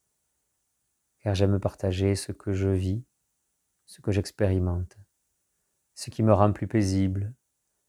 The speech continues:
plus heureux, ce qui me pose plus dans un état d'amour,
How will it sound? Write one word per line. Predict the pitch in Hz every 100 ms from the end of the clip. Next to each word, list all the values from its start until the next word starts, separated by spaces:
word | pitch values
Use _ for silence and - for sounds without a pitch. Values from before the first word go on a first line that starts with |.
| _ _ _ _ _ _
plus | - 101 104
heureux, | 107 95 98 123 _ _ _ _ _ _ _ _ _ _ _ _ _
ce | - -
qui | 113
me | 107
pose | - 113 104 107 104 -
plus | 120 120 110
dans | 107 104 104 104
un | 104
état | 98 - 98 95 95
d'amour, | 95 98 98 123